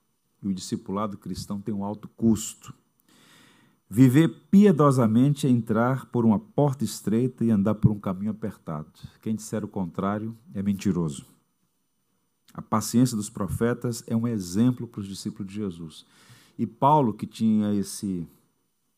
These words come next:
pano de fundo, essa nuvem de testemunhas, ele diz: "Todos quantos querem viver piedosamente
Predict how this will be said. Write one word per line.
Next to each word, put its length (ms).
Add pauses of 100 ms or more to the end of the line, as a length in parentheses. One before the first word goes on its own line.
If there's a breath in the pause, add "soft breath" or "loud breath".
(640)
pano 240
de 80
fundo, 520 (580 soft breath)
essa 240
nuvem 400
de 60
testemunhas, 600
ele 140
diz: 300
"Todos 520
quantos 600
querem 360
viver 300 (280)
piedosamente 1300